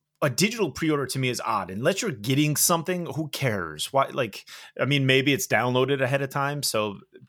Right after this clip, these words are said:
but I think you could do that the day before, right? So I think next week we're gonna see that it's gonna be number one, obviously. Um, but yeah, I don't, I don't know if there's a lot of,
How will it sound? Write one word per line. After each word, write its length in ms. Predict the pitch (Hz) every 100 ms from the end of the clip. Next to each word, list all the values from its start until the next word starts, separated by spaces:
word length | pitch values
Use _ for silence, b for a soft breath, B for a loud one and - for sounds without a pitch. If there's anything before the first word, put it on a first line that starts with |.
| _ -
but 160 | 127 -
I 60 | 127
think 220 | 156 143
you 60 |
could 100 | 143
do 120 | 131 135
that 160 | 131
the 80 | 123
day 260 | 98 123 110
before, 640 | 98 - 120 85 - - -
right? 360 | 110 107 123
So 300 | - 127 113 -
I 60 | 131
think 300 | 160 143 127
next 360 | 127 147 -
week 260 | 170 180 -
we're 60 |
gonna 160 | 131 113
see 160 | - 117
that 180 | 113
it's 100 | 107
gonna 120 | - 113
be 80 |
number 200 | 107 104
one, 280 | 107 98 98 -
obviously. 600 | 87 92 87 - 87 92 B B B -
Um, 640 | 101 98 92 90 87 85 _
but 280 | 110 95 85
yeah, 120 | 107 85
I 100 | 147
don't, 240 | 156 - -
I 60 |
don't 180 | 156 202
know 100 | 165
if 60 | -
there's 160 | 131
a 60 | 110
lot 160 | 110 101
of, 160 | 90